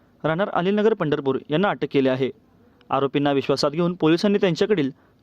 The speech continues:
चोरीच्या मोटरसायकलीबाबत कौशल्यपूर्ण चौकशी केली. यानंतर त्यांनी चौकशीअंती सदर त्यांनी पंढरपूर शहर पोलीस ठाण्यात दाखल गुन्ह्यातील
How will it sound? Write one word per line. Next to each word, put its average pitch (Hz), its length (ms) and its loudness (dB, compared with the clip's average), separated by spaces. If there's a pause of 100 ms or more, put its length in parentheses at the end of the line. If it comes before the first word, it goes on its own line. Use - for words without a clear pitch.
चोरीच्या 143 320 2
मोटरसायकलीबाबत 151 760 0
कौशल्यपूर्ण 160 480 2
चौकशी 143 400 -2
केली. 131 240 0 (400)
यानंतर 135 380 0
त्यांनी 165 300 -2 (480)
चौकशीअंती 202 580 0
सदर 160 280 0
त्यांनी 175 280 0
पंढरपूर 139 480 0
शहर 151 180 0
पोलीस 135 300 -2
ठाण्यात 147 160 2
दाखल 147 260 -2
गुन्ह्यातील 160 380 0